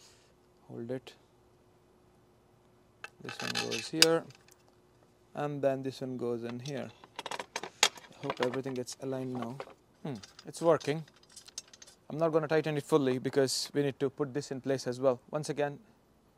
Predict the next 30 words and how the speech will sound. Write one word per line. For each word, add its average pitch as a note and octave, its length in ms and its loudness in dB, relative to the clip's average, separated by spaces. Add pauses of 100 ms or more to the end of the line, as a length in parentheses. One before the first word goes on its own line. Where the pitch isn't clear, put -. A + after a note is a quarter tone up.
(140)
the C3 120 -2
second F3 360 0
long D#3 180 4
screw D3+ 280 -4
with C3+ 200 -6
the C3+ 60 -4
thread C#3+ 260 2
in C#3 120 0
the C3+ 60 0
bottom, C3 460 0 (800)
washer C#3 380 2
in C#3 120 -2
here, C3+ 320 0 (1800)
some C3 460 -6 (1200)
Loctite C3+ 520 -4
on C3 200 -4 (260)
top. C#3 180 -6 (160)
Oh, D3 240 2 (400)
there's A#2 220 -12
too - 100 -8
much B2+ 220 -8
Loctite. B2 460 -6 (1040)
I'll A2+ 80 -18 (100)
keep B2 140 -12
some A#2 240 -18
spare. A2+ 340 -8 (240)
And, A#2+ 640 -2
uh, A#2+ 360 6 (120)
so, B2 260 -6
yep, C#3+ 200 -4